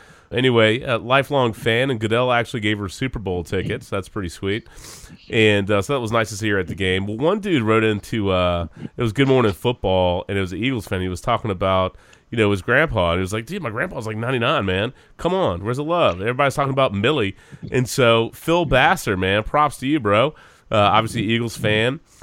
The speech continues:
His favorite Eagle, Steve Van Buren. And, uh, this dude fought in World War Two and the Korean War. And I love this. His secret to long life is to be mentally awake and morally straight.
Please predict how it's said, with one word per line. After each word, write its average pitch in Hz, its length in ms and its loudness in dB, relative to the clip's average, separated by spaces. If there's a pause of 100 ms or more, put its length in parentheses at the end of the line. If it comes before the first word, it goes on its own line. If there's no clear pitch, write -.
His 120 200 -6
favorite 143 320 2
Eagle, 147 260 2
Steve 139 300 -4
Van 110 200 2
Buren. 98 460 0
And, 107 320 0
uh, 107 140 4
this 113 160 -4
dude 127 220 0
fought 123 280 0
in 113 60 -2
World 117 180 0
War 113 220 0
Two 143 280 -4
and 131 120 0
the 110 60 -6
Korean 101 360 -4
War. 139 340 -6 (360)
And 98 200 0
I 95 100 0
love 107 260 2
this. 123 180 -4
His 113 140 -6
secret 120 240 -6
to 104 40 -4
long 110 280 0
life 110 220 0
is - 40 -20
to - 80 -20
be 92 100 -6
mentally 101 360 -2
awake 104 380 -2
and 98 80 -6
morally 98 360 -4
straight. 110 460 -4